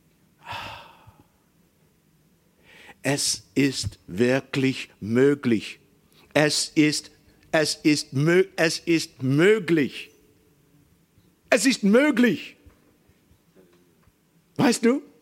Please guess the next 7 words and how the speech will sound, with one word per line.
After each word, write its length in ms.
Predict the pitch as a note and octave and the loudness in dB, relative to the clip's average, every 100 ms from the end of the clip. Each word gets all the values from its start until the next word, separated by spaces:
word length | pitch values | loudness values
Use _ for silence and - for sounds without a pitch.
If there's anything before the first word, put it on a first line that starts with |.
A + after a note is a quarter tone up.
| _ _ _ _ - | _ _ _ _ -6
Es 120 | - | -6
ist 180 | B2 - | -6 -6
möglich, 520 | A#2+ D3 G#2 D2+ - _ _ _ _ _ _ _ _ _ _ _ _ _ _ _ _ _ _ _ _ _ - | -2 -2 -2 -12 -20 _ _ _ _ _ _ _ _ _ _ _ _ _ _ _ _ _ _ _ _ _ 0
in 260 | G3 G3 - | 0 0 0
ihm 300 | E3+ B2+ - | 0 0 -4
zu 240 | - G#2+ | -4 -4
sein. 320 | F#2+ F#2 D2 | -4 -6 -8